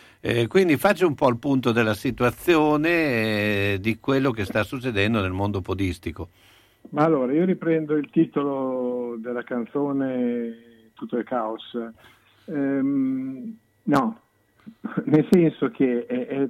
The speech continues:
Speaker 2: tutto chiarissimo, secondo me. Eh, tutte le autorizzazioni,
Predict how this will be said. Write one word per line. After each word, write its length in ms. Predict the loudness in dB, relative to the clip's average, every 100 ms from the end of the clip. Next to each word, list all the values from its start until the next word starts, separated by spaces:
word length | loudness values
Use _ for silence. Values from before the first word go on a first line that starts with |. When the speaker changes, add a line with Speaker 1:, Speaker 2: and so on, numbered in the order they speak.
| -4
Speaker 2:
tutto 360 | -2 -2 0 -2
chiarissimo, 720 | 4 4 4 2 -2 -8 -8 _ _ -20 _ -20 _ -6
secondo 320 | 0 6 6
me. 180 | 4 0 _ _ _ _
Eh, 760 | -4 0 2 0 -2 -6 -10 -14 -20 _ _ _ _ _ -10
tutte 340 | 4 4 4 4
le 100 | 4
autorizzazioni, 1000 | 2 0 -2 -2 -2 0 0 -2 -6